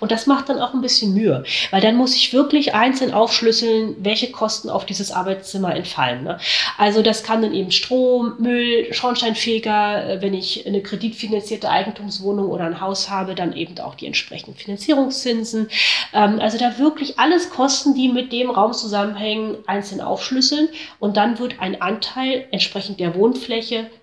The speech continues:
praktisch berücksichtigt. Also beispielsweise,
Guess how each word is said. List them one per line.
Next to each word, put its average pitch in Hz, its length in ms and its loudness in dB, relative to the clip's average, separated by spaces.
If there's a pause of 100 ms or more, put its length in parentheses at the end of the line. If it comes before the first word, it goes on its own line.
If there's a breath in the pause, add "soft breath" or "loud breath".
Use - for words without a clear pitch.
praktisch 196 440 -4
berücksichtigt. - 760 -6
Also 170 180 -2
beispielsweise, 196 760 -4